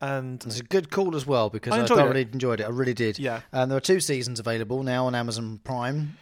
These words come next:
Speaker 2: Um, season three's on the way later this year, apparently.
Speaker 1: Yes, yes.
Speaker 2: Um, which is quite exciting for those who become fans of it quickly. Uh, let's run it against the, uh, the commandments then, for those who
Speaker 1: Let's
Speaker 2: are in-,
Speaker 1: do it.
Speaker 2: uninitiated in this.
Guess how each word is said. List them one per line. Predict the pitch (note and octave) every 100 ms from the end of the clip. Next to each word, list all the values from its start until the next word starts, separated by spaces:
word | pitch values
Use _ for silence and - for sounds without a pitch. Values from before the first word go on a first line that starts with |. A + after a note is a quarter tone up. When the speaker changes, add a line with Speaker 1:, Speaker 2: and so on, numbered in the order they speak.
| -
Speaker 2:
Um, | A#2 A#2 A#2 A#2+
season | D3+ C3 B2
three's | C3+ B2
on | B2
the |
way | A#2+ A#2+
later | A#2+ A#2+ -
this | A2+ -
year, | B2 B2
apparently. | C3 C3 C3 D3
Speaker 1:
Yes, | E3 - C#3
yes. | B2+ B2 -
Speaker 2:
Um, | A#2 A#2 A#2
which | C3 A#2+
is | A2+
quite | C#3 B2
exciting | - B2+ C3
for | B2
those | B2 A#2
who | A#2
become | A#2 A#2 A2+
fans | A#2+ A2+
of | A2
it |
quickly. | - C3+ D3 G3 - _ _ _ _ _ _ - -
Uh, | D3+ D#3 D3
let's | F3
run | F3
it | F3
against | D#3+ E3 D3+
the, | E3 D#3 D3+
uh, | C#3
the | C3+
commandments | C#3 D#3 D#3 D#3+ C#3 C3+ B2+
then, | C#3 D3
for | D#3 C#3
those | C3 C3
who | B2
Speaker 1:
Let's | C3 C3
Speaker 2:
are |
in-, | C3+
Speaker 1:
do |
it. | A#3+
Speaker 2:
uninitiated | C#3 C#3 C3 C#3 B2+ A#2+
in | B2
this. | D#3